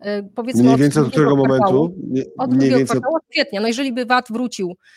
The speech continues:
Speaker 1: e, do wyższych poziomów od kwiet-, e, od pierwszego kwietnia, no to już wtedy pewnie to zobaczymy. Jeżeli by, e, została ta data przesunięta, no to, mm, e, przyspieszenie w,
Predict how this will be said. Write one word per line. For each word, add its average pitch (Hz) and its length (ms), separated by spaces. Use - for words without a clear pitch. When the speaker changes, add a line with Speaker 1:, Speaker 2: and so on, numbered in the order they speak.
Speaker 1:
e, 196 180
do 202 140
wyższych 226 240
poziomów 226 280
od 214 100
kwiet-, - 280
e, 196 80
od 220 140
pierwszego 220 300
kwietnia, 220 280
no 240 80
to 247 80
już 240 100
wtedy 196 280
pewnie 196 260
to 196 80
zobaczymy. 196 540
Jeżeli 254 280
by, 240 300
e, 214 40
została 233 500
ta 220 200
data 226 260
przesunięta, 226 840
no 262 160
to, 277 460
mm, 247 600
e, 214 200
przyspieszenie 254 640
w, 214 180